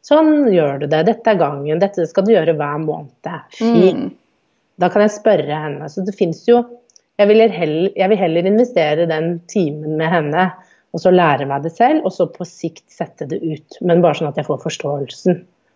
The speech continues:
Speaker 1: Jeg tror det er så viktig.
Speaker 2: Ja, det tror jeg også. Å ha en viss forståelse av, ok, hva er det som, hva er
Speaker 1: Mm.
Speaker 2: omfanget av det programmet jeg bruker? Hva er, hva er det det gjør?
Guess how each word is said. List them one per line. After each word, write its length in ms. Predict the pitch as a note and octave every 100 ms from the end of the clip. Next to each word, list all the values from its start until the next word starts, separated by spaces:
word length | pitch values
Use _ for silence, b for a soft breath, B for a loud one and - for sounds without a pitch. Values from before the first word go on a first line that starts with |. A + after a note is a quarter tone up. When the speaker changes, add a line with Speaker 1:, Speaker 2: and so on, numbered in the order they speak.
| _ -
Speaker 1:
Jeg 80 | F#3+
tror 100 | F#3
det 60 |
er 120 | G3 G3
så 280 | - A#3+ A#3
viktig. 380 | G3 - - E3 - _ _ _ _ _ _ _ -
Speaker 2:
Ja, 200 | G#3+ F#3+ - _ _ _ _ _ _ _ -
det 260 | F3+ G3 G3
tror 120 | A3+ F#3+
jeg 80 | E3+
også. 160 | F#3
Å 80 | E3+ -
ha 120 | F3+ F#3+
en 140 | G3
viss 220 | F#3 - -
forståelse 440 | A3 G#3+ F3 G3+
av, 100 | G3+ G3
ok, 120 | G#3 F#3+
hva 180 | F3+
er 100 | E3+
det 60 | F3
som, 240 | F#3+ F#3 F#3 _ _ _
hva 280 | - F#3 G3
er 80 | F#3+
Speaker 1:
Mm. 60 | G#3
Speaker 2:
omfanget 540 | G3+ F3+ - F3 F#3
av 80 | F#3
det 100 | E3+ E3+
programmet 420 | F#3+ F#3 E3 E3+
jeg 100 | F3+
bruker? 320 | F3 - D4+ F#4
Hva 80 | F#3+ E3+
er, 60 | F3+
hva 60 | F3
er 60 |
det 60 | F3+
det 140 | F3 E3+
gjør? 240 | C4